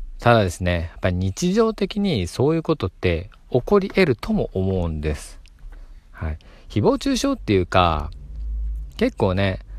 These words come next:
普段暮らしている中で、「え、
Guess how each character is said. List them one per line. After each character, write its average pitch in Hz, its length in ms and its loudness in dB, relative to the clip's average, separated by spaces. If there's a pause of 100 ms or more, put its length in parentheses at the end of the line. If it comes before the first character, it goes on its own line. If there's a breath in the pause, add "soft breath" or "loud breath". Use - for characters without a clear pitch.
(140 soft breath)
普 - 140 0
段 113 380 2 (1040 soft breath)
暮 139 100 6
ら 202 100 6
し - 100 -6
て 240 100 4
い 226 40 4
る 226 60 0
中 226 220 0
で、 85 300 0 (960 soft breath)
「え、 131 180 2